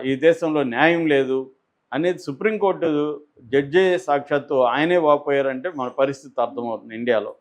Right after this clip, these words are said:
రాజకీయాల పరిస్థితి. అంటే, జడ్జిలు చెప్పిన న్యాయ వ్యవస్థ, ఆ, మీద కానీ, జడ్జిల మీద కానీ, తమకు అనుకూలంగా లేకపోతే ఏమాత్రం గౌరవం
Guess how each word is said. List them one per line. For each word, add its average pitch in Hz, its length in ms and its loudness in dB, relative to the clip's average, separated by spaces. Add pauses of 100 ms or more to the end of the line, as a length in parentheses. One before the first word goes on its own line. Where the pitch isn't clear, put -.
రాజకీయాల 120 760 0 (120)
పరిస్థితి. - 680 -18 (220)
అంటే, 131 340 0
జడ్జిలు 127 340 0
చెప్పిన 156 460 0
న్యాయ 135 280 0
వ్యవస్థ, 135 640 2 (220)
ఆ, 113 440 -2
మీద 123 260 -6
కానీ, 123 440 -2
జడ్జిల 117 380 -6
మీద 127 280 -4
కానీ, 117 380 -6 (880)
తమకు 147 280 2
అనుకూలంగా 175 540 2
లేకపోతే 139 680 0
ఏమాత్రం 175 800 0
గౌరవం 143 400 0